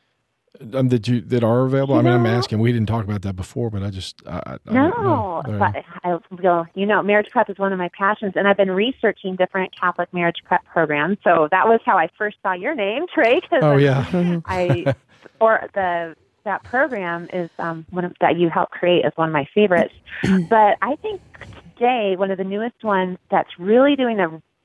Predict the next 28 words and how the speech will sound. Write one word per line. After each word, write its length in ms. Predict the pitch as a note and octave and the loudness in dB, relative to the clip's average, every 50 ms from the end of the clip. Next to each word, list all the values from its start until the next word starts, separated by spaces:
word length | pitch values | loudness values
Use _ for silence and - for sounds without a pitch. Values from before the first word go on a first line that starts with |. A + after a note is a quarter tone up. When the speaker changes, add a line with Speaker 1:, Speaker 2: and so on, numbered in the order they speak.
| _ - | _ -20
Speaker 2:
really 460 | E3+ E3 F3+ G#3+ A3+ A3 G3 F3+ E3 D#3 | -12 -6 0 2 4 6 6 4 4 2
good 240 | - D#3+ D3+ D3+ - | 0 -2 -2 -2 0
job 220 | E3+ D3+ D#3 D#3 | 0 0 0 0
of 100 | D#3+ C#3+ - | -2 -4 -2
this 180 | D3 A#2+ - - - | -4 -4 -4 -4 -6
is 100 | F3 E3+ - - | -8 -8 -8 -6
called 280 | - - D#3+ D3 - | -2 0 0 0 0
Witness 400 | D3+ D#3+ F3+ - - G3+ G#3 G#3 - _ - - | 0 0 0 0 2 0 0 -2 -2 _ -4 -4
to 60 | G3+ | 0
Love. 340 | F3 F3+ F3 F3+ F#3 A#3+ C#4+ - - _ _ _ _ _ _ - | 2 2 4 4 4 2 0 -2 -10 _ _ _ _ _ _ -12
Have 80 | G#3 F#3+ | -6 -2
you 60 | G3+ | 0
guys 160 | G#3+ G#3 G#3 - | 0 0 0 0
heard 140 | A#3 A3 A3 | 0 2 4
of 60 | D#3+ | 4
Speaker 1:
Oh, 40 | F#3 F#3+ | 4 4
Speaker 2:
them? 60 | F3 F3 | 6 6
Speaker 1:
yes, 260 | G3 G#3 F3+ D3 - F#3 F3+ F#3 | 6 6 6 4 4 2 0 2
from 160 | D3 C#3+ C3+ | 4 4 4
Speaker 2:
Rosemary 300 | C3 B2+ - F#3+ F#3+ F#3 | 4 2 0 -2 -4 -6
and 120 | - F3 E3+ | -6 -4 -2
Ryan 320 | E3+ E3+ E3+ E3+ F3 F3+ | 0 0 0 0 -2 -2
Veray 560 | - F#3 F3+ F#3 F3+ F3 F3+ G3 A#3 C#4+ D4+ - _ - - - _ _ - | 2 2 4 6 6 6 6 4 4 2 0 -4 _ -20 -20 -20 _ _ -4
Speaker 1:
I 60 | A#2+ | -2
think 220 | G#2+ A2+ E3 E3 A3 | 2 2 2 2 2
so. 240 | - D#3+ D#3 C#3 A#2 | 2 2 4 4 4
Speaker 2:
Louisiana 240 | G#2 G2 A3 A#3 A#3 | 2 0 -4 -6 -6
again. 380 | A#3 A#3+ A#3 A#3+ B3+ D4+ F4+ | -4 -2 -2 0 0 -2 -2